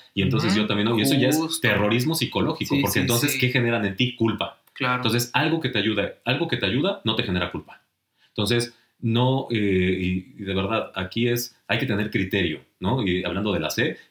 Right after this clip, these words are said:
Speaker 1: que el criterio es algo en lo que tenemos que trabajar muchísimo, porque no puedes dejar de tener claridad o pensar que algo te es positivo si te estás sintiendo incómodo o te estás sintiendo obligado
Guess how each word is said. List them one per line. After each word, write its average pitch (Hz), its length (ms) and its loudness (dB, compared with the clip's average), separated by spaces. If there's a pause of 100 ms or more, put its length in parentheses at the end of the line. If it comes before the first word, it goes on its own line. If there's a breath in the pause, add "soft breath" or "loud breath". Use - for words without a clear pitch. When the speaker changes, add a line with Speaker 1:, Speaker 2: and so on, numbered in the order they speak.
Speaker 1:
que 101 80 -2
el 92 120 -2
criterio 120 500 0
es 101 140 -4
algo 107 180 -4
en 104 60 -2
lo 87 60 -4
que 87 80 -8
tenemos 101 240 -6
que 107 80 -8
trabajar 90 400 -4
muchísimo, 135 640 -2 (240 loud breath)
porque 98 400 0
no 117 240 -2
puedes 127 400 0 (300)
dejar 98 640 -4
de 92 280 -2
tener 95 440 -2
claridad 98 560 0
o - 160 -6
pensar - 320 -4
que - 80 -4
algo - 380 -4 (100)
te 90 180 0
es 107 100 -2
positivo 101 640 -2 (120 loud breath)
si 95 160 -4
te - 80 -8
estás - 200 -4
sintiendo 98 360 0
incómodo 98 580 0 (100)
o 87 120 -4
te - 60 -6
estás 92 240 -4
sintiendo 92 460 0
obligado 90 600 0